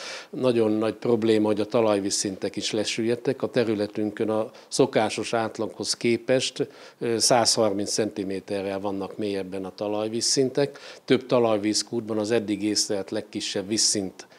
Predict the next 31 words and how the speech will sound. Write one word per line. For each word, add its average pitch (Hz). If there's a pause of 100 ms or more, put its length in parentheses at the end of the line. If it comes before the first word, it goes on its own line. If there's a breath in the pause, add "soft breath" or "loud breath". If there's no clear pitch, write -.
(100 loud breath)
alá 98
is -
kerültek 95
ezek 92
a 92
vizek. 135 (280 loud breath)
Ez, 107
ö, 107 (120)
komoly 127
gondot 143
jelent, 139
a 110
rétegvizek 123
csökkenése 120
is 120
elkezdődött, 143 (340 loud breath)
illetve, 135
ö, 131 (220)
hónapokon 117
keresztül 127
a 113
folyóinknak 107
a 104
vízszintje 117 (220 loud breath)
a 117
valaha 110
észlelt 107
legkisebb 95
vízszint 104
közelében 95
tartózkodott. 107